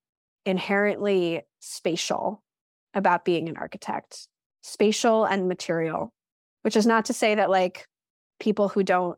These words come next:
who, like, build tables, build furniture, build houses, build big buildings, build infrastructure. I think that, like, we can define very broadly what it means to, at, across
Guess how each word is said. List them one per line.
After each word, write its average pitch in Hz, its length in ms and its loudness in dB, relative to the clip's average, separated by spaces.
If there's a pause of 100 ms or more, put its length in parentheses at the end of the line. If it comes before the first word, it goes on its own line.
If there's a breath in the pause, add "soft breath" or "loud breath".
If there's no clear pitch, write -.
who, 190 160 -2
like, 175 380 -4 (540)
build 185 240 -2
tables, 175 600 -2
build 170 240 0
furniture, 170 920 -2
build 170 360 0 (580)
houses, 170 680 -2
build 185 300 -2
big 190 200 -2
buildings, 170 500 -2
build 185 200 0
infrastructure. 180 800 -2
I 185 80 0
think 226 240 -4
that, 190 160 0
like, 180 260 -2 (520)
we 214 120 0
can 233 200 2
define 190 640 0
very 185 300 0
broadly 220 800 0 (520)
what 190 160 2
it 175 100 -2
means 185 540 -4
to, - 280 0
at, 196 260 2
across - 440 0